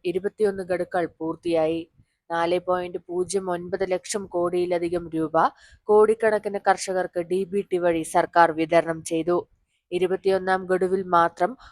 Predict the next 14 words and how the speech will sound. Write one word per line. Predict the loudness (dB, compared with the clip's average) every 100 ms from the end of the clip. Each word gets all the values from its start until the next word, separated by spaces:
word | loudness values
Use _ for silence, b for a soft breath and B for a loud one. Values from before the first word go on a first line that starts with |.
| b
ഒൻപത് | -4 -2 0 4 6
കോടി | 6 6 4
കർഷകർക്ക് | 2 0 -2 -2 -2 2
പതിനെട്ടായിരം | 2 2 -2 4 6 6 2 -2
കോടി | 0 2 2
രൂപ | -2 -2 0 0 -2 b b -4
നേരിട്ട് | 2 2 2 0 -2 -2
അക്കൗണ്ടുകളിൽ | -2 -2 -2 -2 -2 -2 -2
എത്തി. | -6 -4 0 0 -2 _ _ _ -2
രണ്ടായിരത്തി | 0 4 4 4 0
ഇരുപത്തിയഞ്ച് | 0 0 -2 2 0 0 -2 -2 0
നവംബർ | 0 0 0 2 2
പത്തൊൻപതിന് | 0 -2 -6 -2 -2 -2 -6 _ _ 2
തമിഴ്നാട്ടിലെ | 2 2 0 2 0 0 0